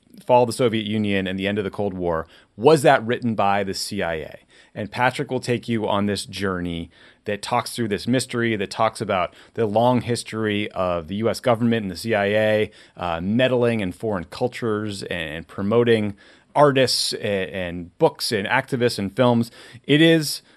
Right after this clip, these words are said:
one of the most gripping stories I've ever heard. I have thought about the story nonstop since Patrick first pitched it to us. I could not be more excited for people to check it out. So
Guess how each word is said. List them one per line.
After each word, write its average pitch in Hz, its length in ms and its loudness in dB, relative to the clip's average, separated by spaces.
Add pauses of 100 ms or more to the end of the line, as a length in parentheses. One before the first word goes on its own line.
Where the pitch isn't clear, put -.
(120)
one 131 220 6
of 139 100 6
the 143 80 6
most 113 520 4 (240)
gripping 127 340 2
stories 113 320 2
I've 104 140 0
ever 98 260 -2
heard. 92 480 -2
I 101 140 -2
have 101 160 -2
thought 120 320 2
about 104 460 2
the 104 60 -4
story 110 380 2
nonstop 104 720 0
since 98 180 -6
Patrick 104 400 -6
first - 280 -8
pitched - 260 -8
it 90 80 -10
to 92 160 -6
us. 90 160 -6
I - 60 -10
could - 200 -2
not 120 180 2
be 104 120 -4
more 101 160 0
excited 87 360 -4
for 87 120 -12
people 95 260 -6
to 87 60 -6
check 92 240 -6
it 87 60 -4
out. 85 180 -2
So 95 180 -2